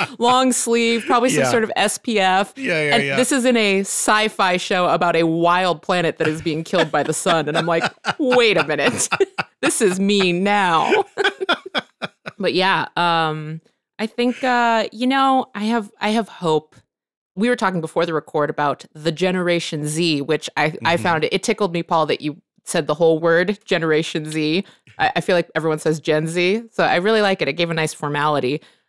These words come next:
Speaker 2: I, you know why I said that? Because I was gonna say Zoomer, and then I changed my mind. I was like, "I don't wanna say Zoomer." <laughs>
Speaker 1: Ah, but you had to
Speaker 2: <laughs>
Speaker 1: dress it up a little bit.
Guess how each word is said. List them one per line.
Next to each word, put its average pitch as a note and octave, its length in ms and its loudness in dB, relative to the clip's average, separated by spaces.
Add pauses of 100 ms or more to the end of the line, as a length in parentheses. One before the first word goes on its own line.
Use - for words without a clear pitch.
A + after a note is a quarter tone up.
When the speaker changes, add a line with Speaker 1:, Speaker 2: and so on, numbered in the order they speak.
Speaker 2:
I, F#3+ 60 2
you G#3+ 180 0
know C4 80 2
why D#4+ 160 4
I C#4 80 4
said A3+ 180 0
that? B3 120 2
Because G#3+ 220 0
I G3+ 100 4
was F3+ 120 0
gonna G#3+ 240 0
say G#3+ 200 2
Zoomer, F3 600 2
and E3 140 0
then D#3+ 80 2
I D#3 80 2
changed E3+ 400 0
my D3 140 2
mind. A2 340 0
I G#2+ 60 -2
was A#2+ 80 -2
like, C3+ 120 0
"I D#3 60 4
don't D#3 100 2
wanna C#3+ 140 2
say B2 140 0
Zoomer." F#2 440 -8
<laughs> - 60 -14 (840)
Speaker 1:
Ah, D#3+ 480 0
but D#3+ 240 2
you G3+ 100 4
had F#3 160 4
to F3+ 60 -4
Speaker 2:
<laughs> D3 120 -6
Speaker 1:
dress D3 220 0
it D3+ 60 -2
up D3+ 160 0
a E3 40 0
little D3 200 0
bit. - 220 -4